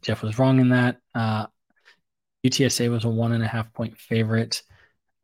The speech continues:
against them. That game was close down to the end, and, um, but the Houston pulled it out. They won by a score. Um, you know, it was always back and forth, but it was, they won by a touchdown. So U T missed on that one, and then B Y U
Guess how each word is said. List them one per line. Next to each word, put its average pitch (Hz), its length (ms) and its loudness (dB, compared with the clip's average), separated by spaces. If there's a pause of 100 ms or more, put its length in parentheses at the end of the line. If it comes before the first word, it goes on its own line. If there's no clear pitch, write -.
against 113 420 -4
them. 113 220 -2
That 120 180 -2
game 165 140 4
was 170 120 2
close 170 380 6
down 147 240 4
to 139 60 2
the 139 120 2
end, 143 300 2 (100)
and, 117 560 -2 (560)
um, 113 460 -4 (560)
but 117 540 -2
the 117 560 0
Houston 120 420 -2
pulled 117 260 -4
it 110 80 -2
out. 123 320 0 (160)
They 113 120 -4
won 110 200 -2
by 104 120 -4
a 101 80 -6
score. 135 500 2 (380)
Um, 113 600 -2 (220)
you 120 100 -2
know, 110 160 -2
it 113 100 -4
was 113 260 -4 (160)
always 131 220 4
back 117 260 0
and 113 100 0
forth, 123 360 0
but 110 140 -4
it 107 100 -2
was, 110 160 -6
they 120 80 -4
won 117 160 -2
by 104 100 -2
a 104 40 -10
touchdown. 107 480 -6
So 107 200 -4
U 104 220 -4
T 113 220 -6
missed 120 280 0
on 113 120 0
that 110 120 -2
one, 110 240 -4
and 117 140 -4
then 110 160 0
B 107 140 -4
Y 104 100 -2
U 101 180 -4